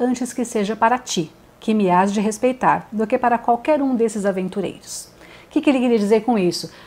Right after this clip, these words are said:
A América Latina, a América Espanhola, né, ela foi colonizada pela Espanha e foi toda desmembrada. Então a gente tem vários pequenos países.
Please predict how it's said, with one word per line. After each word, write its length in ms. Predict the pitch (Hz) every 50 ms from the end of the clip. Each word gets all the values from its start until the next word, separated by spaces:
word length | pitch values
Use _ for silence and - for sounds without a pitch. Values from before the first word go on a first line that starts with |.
| - -
A 80 | 180 196
América 420 | 208 226 262 302 311 302 262 247
Latina, 640 | 226 196 170 175 - - - 254 277 254 214 180
a 60 | 175 180
América 320 | 190 208 233 240 233 214
Espanhola, 720 | - - - 190 180 185 202 233 254 240 208 180 180 185
né, 280 | 185 196 214 233 233 208
ela 200 | 208 208 214 208
foi 200 | - - 247 247
colonizada 540 | 247 262 247 226 214 208 202 202 190 180
pela 180 | 180 240 233 214
Espanha 520 | 185 - - - 226 247 285 247 196 175 - - - - - - -
e 180 | 254 254 294 294
foi 180 | - - 302
toda 240 | 294 285 254 214 233
desmembrada. 540 | 214 226 269 330 427 370 285 254 226 202 190
Então 240 | 180 180 208 208 220
a 60 | 214
gente 180 | 214 226 - -
tem 140 | 262 262
vários 400 | 226 208 220 240 254 294 285 -
pequenos 580 | - - 285 285 - - 262 247 254 277 269 -
países. 800 | - 311 330 320 277 254 240 196 170 170 156 - - - -